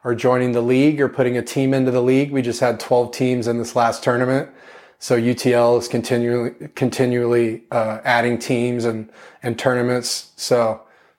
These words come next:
any, any, any involvement, you wanna get involved in Deep End Fitness or U T L, shoot me an email or hit us up at deep end fitness dot com or prime at U T L nation dot com.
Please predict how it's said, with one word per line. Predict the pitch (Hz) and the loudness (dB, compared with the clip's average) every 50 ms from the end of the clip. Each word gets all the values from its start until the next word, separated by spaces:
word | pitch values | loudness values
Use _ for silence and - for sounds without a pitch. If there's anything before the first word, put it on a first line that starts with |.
| _ _ _ _ _ _ _ | _ _ _ _ _ _ _
any, | - 147 151 147 156 147 - | 0 2 2 2 0 -4 -4
any, | 151 151 175 175 | -2 -2 -2 2
any | 160 165 175 175 | 2 4 4 4
involvement, | 170 156 127 135 139 143 143 156 151 147 156 | 4 4 4 4 4 4 4 2 2 2 2
you | 143 139 | 0 0
wanna | 139 135 | 2 2
get | 123 135 135 | 2 2 2
involved | 139 127 120 135 139 139 147 147 143 - | 2 2 4 4 4 6 4 2 0 -2
in | 175 147 120 | -4 -4 -2
Deep | 127 135 131 135 | 0 -2 0 0
End | 131 127 | -2 -2
Fitness | - 143 131 131 127 127 - | 0 0 0 0 0 -2 -2
or | 135 | -2
U | 120 127 123 | -2 -2 -4
T | - - 135 | 0 2 2
L, | 127 127 127 123 120 | 4 4 4 2 0
shoot | - - - 143 135 | -2 -4 -2 -2 0
me | 135 127 | 0 0
an | 120 | -2
email | 131 131 127 131 131 131 127 131 131 | -2 -2 -2 -2 0 0 2 2 2
or | 123 117 110 | 2 2 0
hit | - 127 | -2 -4
us | 123 117 - | -4 -2 0
up | 131 120 117 - | 0 0 0 0
at | 120 113 110 - - - - - _ _ | -2 -2 -2 -6 -10 -18 -20 -20 _ _
deep | - 131 127 - | -2 0 0 2
end | 131 123 113 - | 2 0 0 0
fitness | - 131 123 127 117 - | 0 0 2 0 -2 -2
dot | - 131 120 110 110 - | 0 0 0 0 0 -2
com | - 120 117 120 127 135 147 147 - _ _ - - - _ - | -4 -2 0 2 2 0 0 -2 -8 _ _ -20 -20 -20 _ -4
or | 127 117 113 | -2 -2 -2
prime | - - - 135 127 127 127 131 127 131 127 | -2 -2 0 2 2 4 4 4 2 0 -2
at | - 135 123 120 | -2 -2 -4 -2
U | 117 120 123 | 0 -2 -4
T | 120 - - 127 | -4 -2 0 0
L | 117 113 | 0 0
nation | 110 110 113 113 110 - 113 110 | -2 -2 -6 -6 -8 -8 -10 -10
dot | 107 107 104 110 - | -10 -10 -12 -12 -14
com. | - - 110 107 104 107 | -14 -14 -14 -14 -14 -16